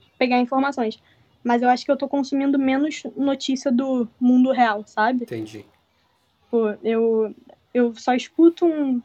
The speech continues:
Speaker 1: cinco minutinhos o que, que tá acontecendo sobre o coronavírus no país, no mundo,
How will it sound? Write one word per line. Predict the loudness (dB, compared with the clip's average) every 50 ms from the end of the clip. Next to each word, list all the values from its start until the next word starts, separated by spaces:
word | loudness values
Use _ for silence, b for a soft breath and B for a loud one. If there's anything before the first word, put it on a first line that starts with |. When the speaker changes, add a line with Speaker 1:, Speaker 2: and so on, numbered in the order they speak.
| -10 -20 -16
Speaker 1:
cinco | -4 0 2 2
minutinhos | 4 4 2 0 2 0 -2 -2 -2
o | -4
que, | -8 -10 _
que | _
tá | -6 -4
acontecendo | -2 -2 -2 -2 0 -2 -2 -2
sobre | -2 -4 -4 -4
o | -2
coronavírus | -2 -2 0 0 0 0 -2 -2 -4 -4 -2 -2
no | -2 -2
país, | -4 _ _ -2 -2 0 0 0 0 0 0 -2 -2 -6 -4
no | 0 2
mundo, | 2 2 2 0 -2 -6 -8 -6 -4 -4 -4